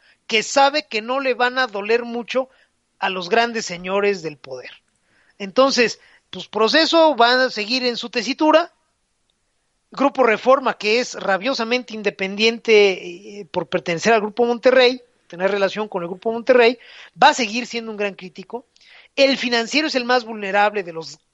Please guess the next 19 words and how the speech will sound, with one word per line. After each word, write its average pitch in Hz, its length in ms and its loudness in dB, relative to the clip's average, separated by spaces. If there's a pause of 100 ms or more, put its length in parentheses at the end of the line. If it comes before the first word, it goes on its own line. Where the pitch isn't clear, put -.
(120)
críticos 277 460 -4
auténticos 220 840 -4
de 196 60 0
López 208 340 -4
es 214 120 -10
el 202 80 -4
más 202 220 0
vulnerable, 185 680 0 (500)
tiene 214 200 -4
un 214 80 -4
severo 240 400 2
problema 214 360 -4
de 185 100 -6
caja 214 280 0
que - 100 -20
estamos 208 360 -6
viendo 202 260 -8
en 190 140 -6
redes, 226 440 2